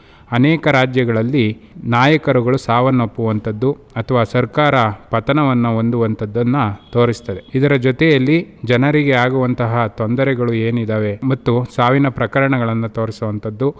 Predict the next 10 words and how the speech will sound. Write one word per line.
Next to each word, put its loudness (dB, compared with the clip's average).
ವೈಜ್ಞಾನಿಕ 2
ಸಂಘಟನೆ 0
ಮತ್ತೆ 0
ಹೂಡಿಕೆಯ -2
ವಿಚಾರವನ್ನ -2
ತಿಳಿಸುವಂಥದ್ದು. -4
ಈ 0
ಬಾರಿ 2
ಹೆಚ್ಚು 0
ಟೆನ್ಷನ್‌ಗಳು 0